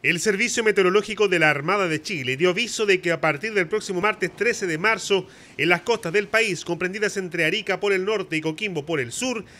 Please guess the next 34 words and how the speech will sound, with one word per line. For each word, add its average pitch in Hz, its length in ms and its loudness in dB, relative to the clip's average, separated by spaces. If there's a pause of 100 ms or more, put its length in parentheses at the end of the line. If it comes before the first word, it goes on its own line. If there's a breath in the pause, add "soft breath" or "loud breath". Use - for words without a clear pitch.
(160 loud breath)
se - 160 -16
producirán 208 560 2
marejadas 185 720 0
anormales 185 760 0 (260 loud breath)
caracterizadas 190 600 2
por 180 180 -2
fuertes 214 380 -2
vientos 208 340 -4
en 180 80 -4
el 175 100 0
área 202 180 2
oceánica, 175 680 2 (300 loud breath)
que 135 80 -8
generará 175 560 4
oleaje 170 680 2
y 151 100 -6
malas 196 300 0
condiciones 143 540 -4
de 110 80 -14
mar, 180 280 2 (360 loud breath)
que 151 80 -6
se 165 100 -8
proyectarán 208 480 0
como 190 220 -2
marejadas 175 400 0
de 175 80 -2
componente 170 640 0
suroeste 196 680 0 (240 loud breath)
y 196 120 4
rompientes 196 720 -2
en 175 60 -2
el 139 100 -4
borde 165 320 0
costero. 135 360 -6